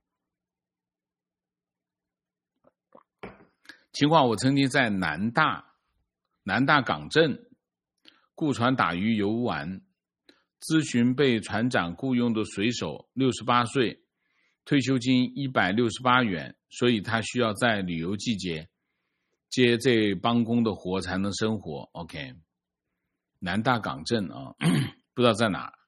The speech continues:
南大港镇在哪儿啊？观点，印象中，二零二一年李克强在的时候，还在宣传避免大规模返贫，现在不提了，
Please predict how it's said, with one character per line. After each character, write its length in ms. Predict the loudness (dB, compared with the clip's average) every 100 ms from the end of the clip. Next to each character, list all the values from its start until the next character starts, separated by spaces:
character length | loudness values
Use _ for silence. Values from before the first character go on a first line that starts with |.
| _ _ _ _ -8
南 140 | 0
大 100 | 0
港 180 | 0 -4
镇 140 | -4
在 140 | -2 -4
哪 80 |
儿 200 | -6 -14
啊？ 200 | -20 -20 -20 _ _ _ _ _ _ _ _ _ _ _ _ _ _ _ _ _ _ _ _ _ _ _ _ _ _ _ -20 -20 _
观 180 | 6 6
点， 140 | 6
印 160 | 4 4
象 180 | 2
中， 460 | 4 2 2 -2 -8 _ _ _ 2
二 120 | 6
零 120 | 8
二 140 | 8 8
一 60 |
年 380 | 6 4 4 2
李 100 | 0
克 140 | 0
强 260 | 0 2 2
在 260 | 4 4 2
的 140 | -2
时 160 | -6 -6
候， 340 | -4 -6 -10 _ -20 _
还 280 | 0 2 4
在 220 | 6 4
宣 280 | 4 2 0
传 280 | 0 -4 -4
避 180 | 0 0
免 280 | 0 -4 2
大 180 | 2
规 140 | 2 0
模 140 | 0
返 240 | 0 -4 -6
贫， 240 | -12 -8
现 160 | 0 2
在 80 | 2
不 140 | -2
提 180 | -6 -8
了， 240 | -8 -8